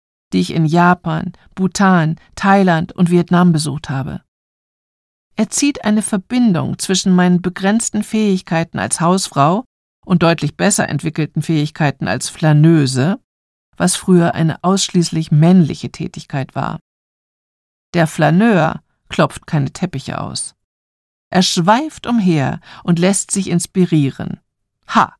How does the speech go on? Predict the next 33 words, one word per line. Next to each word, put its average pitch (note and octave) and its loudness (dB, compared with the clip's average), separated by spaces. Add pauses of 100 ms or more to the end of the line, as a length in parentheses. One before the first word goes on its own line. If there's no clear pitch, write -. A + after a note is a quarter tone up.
(420)
das E3+ -2
wollte D#3 0
ich - -8
sein. B2+ -6 (560)
Ursache F3+ 0
und D#3 0
Wirkung. C#3+ -2 (960)
Ich F#3+ -4
wollte G#3+ 2
nie, C#4 4 (160)
nie A3+ 4 (160)
Teppiche G3+ -2
aus D3+ -4
der D3+ -2
Wohnung D#3+ 2
schleifen E3+ 2 (160)
und F3+ -4
ausklopfen - -2 (140)
und F#3 -2
dann G3 6
wieder G3 2
reintragen. F3 0 (260)
Ich G3+ -4
wollte G#3+ 0
überhaupt G#3 2
keine E3 2
Teppiche D3 -4
haben, C#3+ -4 (280)
sondern F#3 4
nur A3+ 0
auf - -8
einem F3+ 2
fliegen. F3+ 0